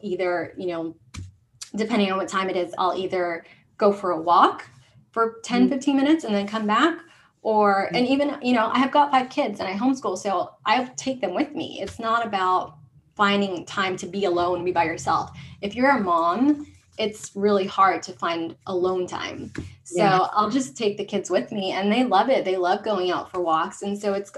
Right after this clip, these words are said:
Speaker 1: almost like a de-stressor for all of us, where we all get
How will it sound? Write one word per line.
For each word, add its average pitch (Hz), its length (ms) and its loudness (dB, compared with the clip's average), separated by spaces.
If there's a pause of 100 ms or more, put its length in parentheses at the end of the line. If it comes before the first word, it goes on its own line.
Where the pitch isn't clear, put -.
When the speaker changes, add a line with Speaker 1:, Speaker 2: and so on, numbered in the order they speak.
(120)
Speaker 1:
almost 269 260 4
like 202 200 2
a 180 160 2 (360)
de-stressor 196 680 -2
for 196 220 -4
all 175 220 -2
of 196 80 -6
us, 359 360 0
where 185 260 -2
we 180 180 0
all 180 220 0
get 170 180 -8